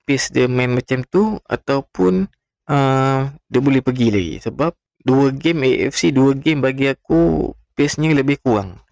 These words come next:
Tak, tak slow sangat, tak laju sangat. Dia macam kau main friendly je lah. Um, cuma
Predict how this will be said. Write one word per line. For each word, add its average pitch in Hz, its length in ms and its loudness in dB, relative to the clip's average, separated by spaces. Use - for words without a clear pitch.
Tak, 117 180 -4
tak 117 160 -4
slow 123 320 2
sangat, 151 400 -2
tak - 160 -6
laju 120 240 0
sangat. 113 320 -4
Dia 127 160 -2
macam 131 320 0
kau 131 160 -4
main 131 180 -2
friendly 135 640 2
je - 0 -
lah. - 60 -12
Um, 127 640 -2
cuma 160 300 2